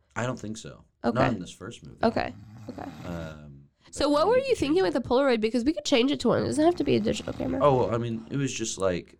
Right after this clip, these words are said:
Speaker 1: uh, "Here, let's take a picture," and, like, it was, could have been,
Speaker 2: Actually,
Speaker 1: like, a longer.
Speaker 2: that would be such a cool shot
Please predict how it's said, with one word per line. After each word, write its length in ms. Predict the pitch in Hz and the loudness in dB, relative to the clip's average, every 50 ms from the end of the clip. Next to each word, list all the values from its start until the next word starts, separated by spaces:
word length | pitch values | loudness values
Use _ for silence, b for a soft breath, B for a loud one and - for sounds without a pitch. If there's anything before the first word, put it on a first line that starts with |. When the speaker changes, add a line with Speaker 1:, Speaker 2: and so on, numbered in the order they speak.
| _ - | _ -8
Speaker 1:
uh, 260 | 90 85 80 80 78 | -6 -6 -6 -6 -8
"Here, 340 | 69 58 - - 101 98 90 | -10 -10 -8 -4 -2 -2 -2
let's 360 | 82 80 - - - - - - | -2 -4 -6 -10 -12 -14 -10 -8
take 200 | - - 104 - | -4 -4 -2 -2
a 40 | 95 | -2
picture," 560 | 85 - 92 90 - - - 87 82 80 62 - | -2 -2 -2 -2 -2 -4 -2 -2 -2 -4 -6 -6
and, 140 | - 87 87 | -8 -8 -8
like, 180 | 80 78 76 - - - - - | -8 -8 -10 -12 -12 -14 -8 -4
it 80 | 98 95 | -2 -2
was, 180 | 87 87 87 - - - | -2 -2 -4 -8 -8 -6
could 40 | - 98 | -4 -2
have 40 | 92 | 2
been, 100 | 90 90 | 4 4
Speaker 2:
Actually, 460 | 226 233 240 - - 302 311 320 330 | 4 4 4 2 0 0 2 2 2
Speaker 1:
like, 80 | 311 - | 0 0
a 40 | 151 | -4
longer. 520 | 151 - 165 170 160 175 - 175 180 180 _ _ _ | -10 -12 -12 -10 -8 -6 -6 -8 -8 -12 _ _ _
Speaker 2:
that 220 | 220 240 240 233 160 | -4 -2 0 2 2
would 140 | 247 269 240 | 2 2 2
be 120 | 285 294 | 0 0
such 360 | 285 - - - 226 220 - - | 0 0 0 0 0 2 2 0
a 140 | 208 190 180 180 | 0 0 -2 -6
cool 280 | - - - 214 208 196 | -10 0 2 4 4 4
shot 480 | - - - - 120 107 87 78 - | 2 0 2 4 4 4 4 2 -2